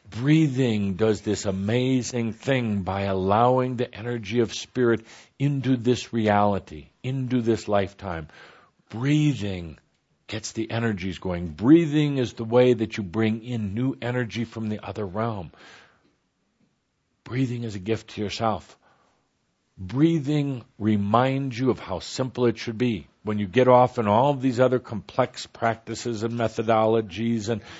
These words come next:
searching and hunting, come back to the breath, 'cause that's where you're at. Breathing brings in the now moment. Breathing provides the flexibility of your consciousness so it can expand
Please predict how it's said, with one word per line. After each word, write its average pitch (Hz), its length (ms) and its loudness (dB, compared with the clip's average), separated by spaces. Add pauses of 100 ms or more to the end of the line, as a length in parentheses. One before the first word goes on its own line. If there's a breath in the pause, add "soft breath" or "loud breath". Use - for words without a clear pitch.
(260 loud breath)
searching 131 640 -2
and 107 100 -6
hunting, 123 640 -2 (360 soft breath)
come 98 260 -4
back 98 400 0
to 90 120 -16
the 87 120 -8
breath, 80 680 -10 (320)
'cause 82 200 -14
that's - 480 -10
where 92 320 0 (100)
you're 87 320 -2
at. 80 260 -10 (520)
Breathing 120 440 2
brings 104 340 -4
in 104 120 -4
the 101 80 -2
now 104 360 2
moment. 92 420 -8 (1300 soft breath)
Breathing 135 800 2
provides 107 720 -2
the 87 120 -8
flexibility 120 1000 0
of 90 100 -2
your 85 120 -8
consciousness 117 800 -6
so 107 200 -4
it 98 80 -8
can 98 160 -10
expand 117 840 -4